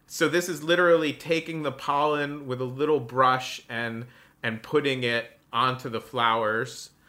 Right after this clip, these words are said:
"One year, a friend popped in with something that had a nice creamy taste. I thought it was an indica, but it turned out to be a sativa called Ferrari. Uh, I smoked it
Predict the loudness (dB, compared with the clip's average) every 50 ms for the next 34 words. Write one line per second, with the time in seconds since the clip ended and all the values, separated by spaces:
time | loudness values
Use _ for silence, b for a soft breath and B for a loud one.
0 | b b b b -8 0 4 4 4 4 4 2 4 6 8 8 8 8 8 6
1 | 2 -2 -10 -6 -4 -4 -4 2 6 6 6 6 4 4 6 6 6 6 4 4
2 | 0 0 2 0 -2 -2 0 -2 -2 0 -2 -4 0 0 0 2 4 2 2 2
3 | 0 -2 0 0 0 0 -2 -6 -6 -4 -2 -2 -2 -2 -2 -4 -2 -2 0 2
4 | 2 2 0 -2 -6 -6 -6 -6 -4 2 4 4 4 4 2 -2 -2 -2 -6 -4
5 | -2 -4 0 0 0 0 2 2 4 4 2 2 0 -2 -2 -2 -2 -2 -2 -2
6 | 2 4 4 4 4 2 -4 -8 -6 -4 -2 -2 -2 -4 -8 -12 -12 -10 -8 -6
7 | -4 0 0 0 0 0 -2 -4 -4 -4 -6 -8 -6 -2 2 6 8 8 8 8
8 | 6 6 4 4 2 2 0 B B B B B B B B B 2 4 6 6
9 | 6 6 4 2 2 0 -4 2 4 4 4 4 2 2 6 6 8 6 6 2
10 | -8